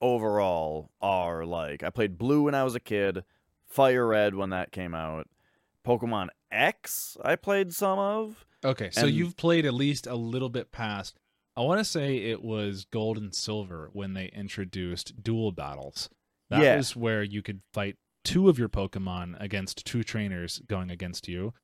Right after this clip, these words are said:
Speaker 2: or you
Speaker 1: Yeah.
Speaker 2: could be, uh, with another player in a four-player multi-battle over the link cable.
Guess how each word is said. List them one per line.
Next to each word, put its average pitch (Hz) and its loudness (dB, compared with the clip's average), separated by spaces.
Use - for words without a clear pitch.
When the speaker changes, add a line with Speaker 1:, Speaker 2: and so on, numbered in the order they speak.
Speaker 2:
or 156 8
you 139 6
Speaker 1:
Yeah. - 6
Speaker 2:
could - -4
be, 104 0
uh, 95 -2
with 107 -4
another 107 -2
player 110 2
in 98 -8
a 107 -4
four-player 101 -2
multi-battle 90 -6
over 87 -6
the 82 -10
link 92 -8
cable. 71 -10